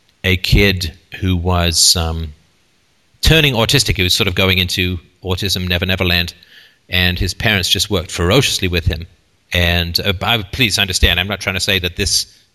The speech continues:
solved the problem, because, I mean, who knows what the hell's going on with autism. But one of the results that, that came out of this was he came back sort of into the world with an unbelievably ferocious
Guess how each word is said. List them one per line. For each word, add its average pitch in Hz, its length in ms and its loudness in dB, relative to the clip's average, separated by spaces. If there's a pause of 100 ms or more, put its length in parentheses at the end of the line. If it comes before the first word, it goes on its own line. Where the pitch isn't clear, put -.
(260)
solved 120 560 2
the 92 60 -8
problem, 92 400 0
because, 90 240 -2
I 92 100 0
mean, 85 240 -6
who 120 80 -6
knows 98 260 -6
what - 100 -14
the - 60 -14
hell's 85 180 -8
going 87 220 -8
on 85 120 -6
with 87 140 -6
autism. 87 440 -4 (500)
But 101 520 0 (260)
one 120 320 0
of 131 80 2
the 120 80 -2
results 104 600 2 (100)
that, 98 160 -4
that 101 140 -2
came - 180 4
out 151 120 0
of 113 60 -12
this 98 180 -6
was 104 220 -6 (320)
he - 220 -18
came 107 280 0
back 127 300 -4
sort - 160 -4
of 101 140 -8
into 120 200 -4
the 98 100 -8
world 104 480 -4 (580)
with 110 240 -2
an 113 100 -2
unbelievably 104 580 -2
ferocious - 840 -2